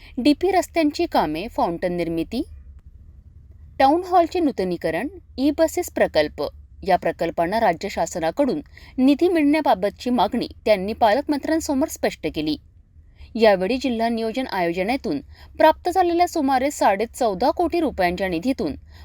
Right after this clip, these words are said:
महापालिकेतील विश्वरत्न डॉक्टर बाबासाहेब आंबेडकर सभागृहाचे बांधकाम, ई टपाल सेवा, घनकचरा सी अँड डी वेस्ट व्यवस्थापन प्रकल्प, जिल्हा नियोजन समिती नाविन्यपूर्ण घटक, मोठ्या प्राण्यांसाठी शवदाहिनी उभारणे, रहाडगाव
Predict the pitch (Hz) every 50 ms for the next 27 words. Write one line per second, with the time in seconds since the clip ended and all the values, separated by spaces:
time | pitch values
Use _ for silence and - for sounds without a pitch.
0 | - - 262 285 302 320 370 370 381 359 339 370 349 - 359 339 - 359 339 320
1 | 247 - - - 190 180 175 - - 175 240 285 302 247 - - 220 220 202 208
2 | 160 151 175 175 180 - 202 - - 180 180 175 175 240 262 294 - 349 349 -
3 | 294 220 180 170 160 156 160 165 165 160 - - 233 226 202 208 165 147 151 -
4 | - 170 180 247 - _ _ - - - - - - - - 277 320 320 - 370
5 | 349 - 370 359 370 339 - 277 214 160 143 147 156 202 262 277 254 269 214 196
6 | 190 - 190 180 - 190 180 190 247 285 - - 294 294 330 320 - 254 285 311
7 | 320 285 208 180 165 175 165 151 180 311 302 - - - 208 175 156 156 165 -
8 | - - 151 - - 190 240 277 - 285 190 - - 165 160 - - 202 285 -
9 | - - - - - - - 247 294 294 294 330 349 359 359 349 - 370 381 370
10 | - 330 285 285 294 - 311 311 294 262 220 190 214 208 208 214 208 - 208 190
11 | 190 190 180 190 180 165 - 240 302 - - - - - 254 277 277 - 311 359
12 | - 381 359 339 359 359 370 - 349 320 - 311 349 320 - 330 269 254 294 277
13 | 320 320 294 320 339 359 359 330 240 185 202 170 160 156 151 175 247 330 - _
14 | 240 233 240 202 185 160 151 156 - 160 170 220